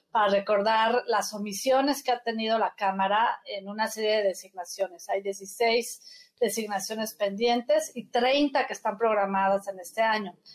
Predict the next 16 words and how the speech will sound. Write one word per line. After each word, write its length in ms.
¿Cuál 220
es 140
la 380
preocupación? 800
Ya 100
habíamos 400
comentado 840
la 120
semana 360
pasada 600
de 640
lo 300
que 320
expresó 540
el 100
inai 480